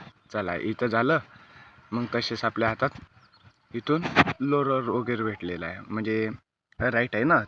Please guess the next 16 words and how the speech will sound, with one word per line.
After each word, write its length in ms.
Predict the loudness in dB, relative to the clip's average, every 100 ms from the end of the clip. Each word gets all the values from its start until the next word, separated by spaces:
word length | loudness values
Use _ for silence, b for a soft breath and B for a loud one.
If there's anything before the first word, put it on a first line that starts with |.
| -2
ते 60 | -2
चेंज 400 | 2 4 4 2
झालेली 360 | 0 -2 -2
आहे 60 | -6
आपली. 220 | -8 -16 -16 -20 B B -12
बघा 260 | -6 -4 -4
मग, 100 | -8 -14 _ _ _ -6
"जब 120 | -6 -2 -4
तक 180 | 0
अपने 240 | 0 0 -2 -2
पैर 200 | -4 -6 -6
चलेंगे 400 | 0 2 2 0
तब 140 | 0 -4
तक 120 | -4 6
सांसें 340 | 6 6 0
चलेंगी." 460 | 2 2 2 -2